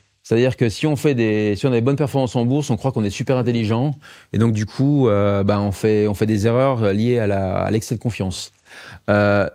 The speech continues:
et, et là, ce qui est hyper important, c'est connaître son vrai profil de risque. Quand on s'occupe de clients, c'est déjà super compliqué de savoir quelle est leur vraie, leur vraie tolérance au risque.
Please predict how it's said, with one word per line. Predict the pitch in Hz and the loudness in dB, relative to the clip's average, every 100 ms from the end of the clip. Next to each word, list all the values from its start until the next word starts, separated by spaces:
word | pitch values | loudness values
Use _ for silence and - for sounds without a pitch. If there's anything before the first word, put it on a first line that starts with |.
| - | -2
et, | 117 120 - 120 | 0 2 2 2
et | |
là, | 120 135 156 | 2 2 0
ce | - | -2
qui | 117 | -2
est | |
hyper | 104 139 139 | 0 0 0
important, | 131 123 127 | 0 0 -2
c'est | 139 107 | -2 -4
connaître | - 110 123 | -2 -2 -2
son | - 107 104 | -4 -2 0
vrai | 104 127 | 2 2
profil | 127 113 120 | 0 -4 -2
de | 110 | -2
risque. | 95 90 - - _ _ _ _ _ _ _ - | -2 -4 -12 -20 _ _ _ _ _ _ _ -2
Quand | 175 220 - - | 0 0 -4 -4
on | 117 | -4
s'occupe | - 147 - 160 | -2 -4 -2 -2
de | 104 | -2
clients, | - 151 104 170 _ _ _ _ - _ _ - | 0 0 0 -4 _ _ _ _ -20 _ _ -2
c'est | 131 | 2
déjà | 139 139 135 | 2 2 0
super | - 262 - 185 143 | -4 -6 -2 -2 0
compliqué | 160 123 131 156 | -2 -2 -2 0
de | 135 | 0
savoir | 98 120 139 143 | 0 0 0 0
quelle | - 139 | 2 2
est | |
leur | 139 110 | 2 2
vraie, | 104 107 147 151 - _ _ _ _ - - | 2 2 0 0 -6 _ _ _ _ -14 -2
leur | 110 | 0
vraie | 107 147 | 2 2
tolérance | 151 135 131 139 - | 2 2 2 0 -2
au | 104 | -2
risque. | 87 - | -4 -8